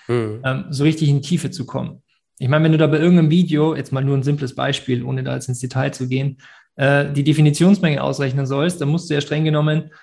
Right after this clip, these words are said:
Speaker 2: erstmal, oder andersrum die Nullstellen ausrechnen sollst, dann musst du eigentlich erstmal die Definitionsmenge und so weiter bestimmen. Aber ohne jetzt ins Detail zu gehen, ja,
Speaker 1: <laughs>
Speaker 2: ähm, dafür reicht die Zeit nicht.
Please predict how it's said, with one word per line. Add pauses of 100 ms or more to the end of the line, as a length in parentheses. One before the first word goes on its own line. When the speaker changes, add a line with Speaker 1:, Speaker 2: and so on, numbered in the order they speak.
(140)
Speaker 2:
erstmal,
oder
andersrum
die
Nullstellen
ausrechnen
sollst,
dann
musst
du
eigentlich
erstmal
die
Definitionsmenge
und
so
weiter
bestimmen.
Aber
ohne
jetzt
ins
Detail
zu
gehen,
ja, (240)
Speaker 1:
<laughs>
Speaker 2:
ähm, (340)
dafür
reicht
die
Zeit
nicht.